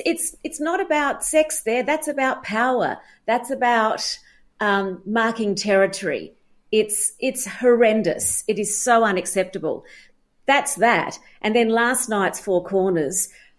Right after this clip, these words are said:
filled in some of the gaps for us. It was chronological. It was precise. It told the story of the Brittany Higgins case. The security guard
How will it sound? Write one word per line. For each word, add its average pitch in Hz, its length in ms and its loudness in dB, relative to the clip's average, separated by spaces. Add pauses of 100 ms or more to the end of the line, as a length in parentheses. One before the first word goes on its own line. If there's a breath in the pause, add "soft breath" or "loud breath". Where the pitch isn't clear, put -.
(220)
filled 302 380 4
in 240 180 4
some 226 260 -2
of 190 140 -4
the 185 80 -2
gaps - 680 -4
for 160 300 -2
us. - 460 -4 (500)
It 214 220 4
was 196 440 4
chronological. 190 1200 -2 (260 loud breath)
It 185 160 -4
was 175 300 -4
precise. 175 960 -2 (380 soft breath)
It 196 280 4 (420)
told 208 420 4
the 190 80 -2
story 165 800 -2 (380)
of 175 320 -4 (340)
the 202 80 -4
Brittany 180 360 -2
Higgins 160 420 -2
case. - 460 -6
The - 160 -6
security 233 480 2
guard 123 420 0